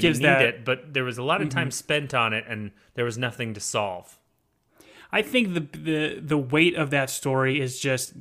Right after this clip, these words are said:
Speaker 2: how it all buttons up, which we'll touch at the end, but how they kind of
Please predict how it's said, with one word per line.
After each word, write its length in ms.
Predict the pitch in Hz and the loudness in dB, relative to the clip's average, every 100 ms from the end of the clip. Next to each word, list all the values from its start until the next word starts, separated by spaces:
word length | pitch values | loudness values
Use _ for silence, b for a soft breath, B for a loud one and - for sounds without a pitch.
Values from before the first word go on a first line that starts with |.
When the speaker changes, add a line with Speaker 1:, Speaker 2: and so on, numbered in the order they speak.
| - | -12
Speaker 2:
how 320 | 151 143 143 139 | -4 2 4 4
it 100 | 143 | 2
all 160 | 131 | 0
buttons 380 | 123 135 139 131 | 0 -2 -2 -2
up, 160 | 127 139 | -4 -4
which 120 | 131 | -6
we'll 120 | 135 | -4
touch 240 | 147 135 | -2 0
at 80 | 131 | -2
the 180 | 127 123 | -4 -6
end, 240 | 120 120 | -6 -6
but 140 | 117 127 | -6 -2
how 100 | 139 | 0
they 100 | 135 | 0
kind 200 | 147 135 | 0 0
of 200 | 127 | -2